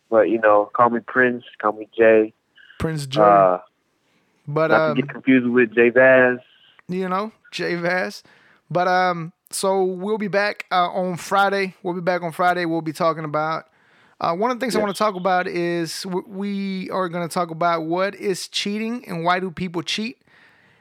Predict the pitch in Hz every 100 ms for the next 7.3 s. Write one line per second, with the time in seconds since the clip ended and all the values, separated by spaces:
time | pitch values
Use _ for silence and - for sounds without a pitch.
0 | _ 185 170 160 185 190 190 185 190 -
1 | 190 180 180 190 180 180 160 170 170 151
2 | 185 170 175 185 160 147 180 180 151 180
3 | 190 _ _ _ _ - 156 160 160 160
4 | 175 170 165 147 - 175 165 165 - 156
5 | 156 151 151 143 _ _ _ _ _ _
6 | _ 170 170 165 147 - 160 151 151 151
7 | 151 160